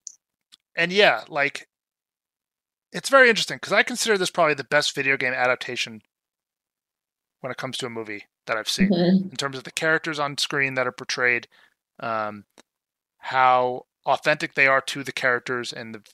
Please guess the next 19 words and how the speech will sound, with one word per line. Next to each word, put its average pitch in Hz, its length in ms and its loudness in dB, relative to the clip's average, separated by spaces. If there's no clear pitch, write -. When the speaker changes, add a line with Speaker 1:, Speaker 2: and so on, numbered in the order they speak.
Speaker 1:
source - 340 -4
material, 110 540 -8
but 143 80 2
it's 131 120 0
also 160 420 4
really 123 320 -4
bad. 110 320 -4
Like, 127 280 -4
I 147 80 6
love 160 300 6
the 165 80 0
Resident 147 380 4
Evil 160 220 2
Speaker 2:
<laughs> 120 100 -6
Speaker 1:
movies. 110 340 -8
The 147 60 -6
Resident 156 380 4
Evil 143 180 4
movies 123 420 -6